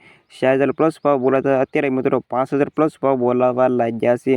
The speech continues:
આમ જીરાના ભાવમાં ધીમી ગતિએ આપણને સુધારો જોવા મળી રહ્યો છે.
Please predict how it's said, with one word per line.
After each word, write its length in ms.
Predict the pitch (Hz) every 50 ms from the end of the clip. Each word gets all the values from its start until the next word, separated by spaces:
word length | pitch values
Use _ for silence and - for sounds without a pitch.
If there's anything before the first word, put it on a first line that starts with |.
| 123 _ - - - _ _ _ -
આમ 180 | 143 135 131
જીરાના 400 | - - 135 131 143 147 156 143 143
ભાવમાં 320 | 139 139 139 135 123 110
ધીમી 240 | - 127 139 160 170
ગતિએ 300 | 151 165 160 170 165 156
આપણને 320 | 147 143 - - 147 139
સુધારો 340 | 135 - - - 135 131 131 123
જોવા 300 | 117 123 127 127 127 123
મળી 300 | 120 120 123 120 120 120
રહ્યો 320 | 117 117 120 123 123 123
છે. 180 | 120 - 131 127